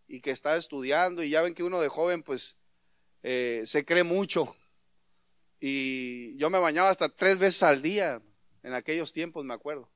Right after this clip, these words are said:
Y no podía salir si no me planchaba la camisa, y yo era bueno para plancharme, porque yo con mi mamá me decía, "No, plánchate, tú, tú, tú siempre quieres andar planchado", y, y ayer no me bañé en todo el día, hermanos.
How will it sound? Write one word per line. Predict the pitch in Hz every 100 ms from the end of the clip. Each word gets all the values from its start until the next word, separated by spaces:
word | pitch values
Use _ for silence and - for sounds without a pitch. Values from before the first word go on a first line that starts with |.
| _ _ _ _ _
Y | - 131 131
no | 131 160
podía | 180 175
salir | 165 175 175
si | 175 175
no | 165
me | 175
planchaba | - 127 120 156 165
la | 151
camisa, | 131 127 127 160 196 196 - 175 156
y | 139 123 104 _ _ _ _ -
yo | 135
era | 170
bueno | 165 175 175
para | 156
plancharme, | 139 127 139 156 190 190
porque | 170 151 135 143 135
yo | 147
con | 170
mi | 170
mamá | 151 165
me |
decía, | 151 151
"No, | 143 170
plánchate, | 277 233 262 - 339 -
tú, | 156 226 _ _
tú, | - 185
tú | _
siempre | 214 208 226
quieres | 202 202
andar | 175 180
planchado", | 190 170 151 165 196 202 180
y, | 147 123 _ _ _ _ _ _ _ _
y | - 160
ayer | 165 190 233
no | 226
me | 233
bañé | 240 208
en | 233
todo | 233 247
el | 226
día, | 302
hermanos. | 320 220 _ -